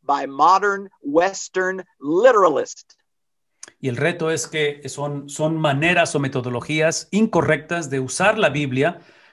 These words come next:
Speaker 2: a través de, otra vez, pensadores o de perspectivas como la tuya y la mía, que somos de Occidente.
Speaker 1: Or they, it's called proof texting,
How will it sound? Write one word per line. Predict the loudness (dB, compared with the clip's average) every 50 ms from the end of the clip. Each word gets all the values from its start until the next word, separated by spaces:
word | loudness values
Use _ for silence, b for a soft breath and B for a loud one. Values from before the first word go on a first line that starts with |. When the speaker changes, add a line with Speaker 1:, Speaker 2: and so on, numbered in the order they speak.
| B
Speaker 2:
a | -10 -8
través | -4 -2 -2 2 2 2 2 0 0 2
de, | 2 2 2 2 -4 -8
otra | -10 -4 -4 -2
vez, | -2 -2 -2 -4
pensadores | -2 -2 -2 -2 0 0 0 2 2 2 2 0 -2 -4 -6 -8 -10 -14 _ _ _
o | -8 -6 -6 -4
de | -4 -6
perspectivas | -4 -4 -4 -4 -2 -4 -6 -4 -2 -4 -2 -2 -2 -4 -2
como | -4 -4 -4
la | -2 2
tuya | 4 6
y | 6
la | 8 8
mía, | 8 8 8 6 6 4 B B B B B
que | -10 -10
somos | -6 -4 -4 -2 -2 -4 -6 -8 -10
de | -6 -4 -2 2
Occidente. | 2 2 2 0 -2 -2 0 -2 -2 -4 -6 -12 -16 -20 _ _ _ _ _ _ _ _ _ _ _ _ _ _ _ _ _ _
Speaker 1:
Or | -8 -4
they, | 0 0 -2 -2 -4 -10 -2 -2
it's | -2 -2 -2
called | -2 -2 0 0 0 -4
proof | -4 -4 -4 -4 -4 _
texting, | _ -6 -6 -6 -6 -8 -8 -10 -10 -10